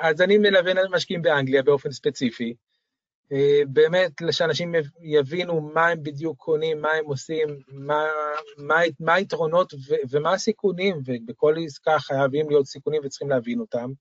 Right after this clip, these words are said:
אה, ו-, ולקנות עיניים, אני חושב שזה טיפ לכל אחד באופן כללי, ל-, ל-, לפתוח עיניים,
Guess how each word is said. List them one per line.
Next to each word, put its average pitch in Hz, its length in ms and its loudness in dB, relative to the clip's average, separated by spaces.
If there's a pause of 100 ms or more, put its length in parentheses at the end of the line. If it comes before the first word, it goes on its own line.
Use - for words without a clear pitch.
(880)
אה, 127 520 -6 (800)
ו-, 127 360 2
ולקנות 139 440 0
עיניים, 202 260 2
אני 160 60 -2
חושב 170 140 -4
שזה 160 380 4 (1500)
טיפ 208 180 0 (140)
לכל 165 480 2
אחד 190 340 4
באופן 151 420 2
כללי, 208 400 2 (300)
ל-, 143 560 -6
ל-, 139 300 -8
לפתוח 196 360 0
עיניים, 190 380 0